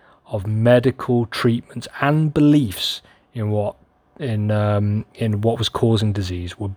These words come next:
based upon the teachings of Galen and Hippo-, and Hippocrates. So in their day, absolutely amazing. No doubt they, they are responsible for huge stride forwards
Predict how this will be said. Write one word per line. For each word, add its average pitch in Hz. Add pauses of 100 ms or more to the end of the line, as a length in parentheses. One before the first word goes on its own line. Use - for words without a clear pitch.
(140)
based 127
upon 95 (320)
the 104
teachings 101 (360)
of 110
Galen 95
and 87
Hippo-, - (300)
and 104
Hippocrates. - (260)
So 139
in 180
their 175
day, 123 (160)
absolutely 127
amazing. 101 (380)
No 135
doubt 104 (100)
they, 107
they 107
are 104
responsible 123
for 107
huge 139
stride 110
forwards 104